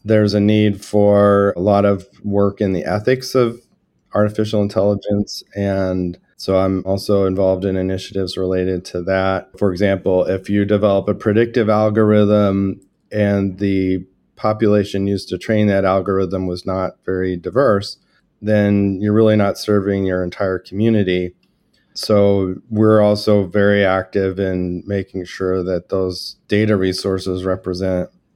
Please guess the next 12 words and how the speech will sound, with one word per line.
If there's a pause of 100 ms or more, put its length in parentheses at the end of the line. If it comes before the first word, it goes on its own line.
(180)
a
more
equitable
population (120)
than (440)
may
often
be
the
case.
And
so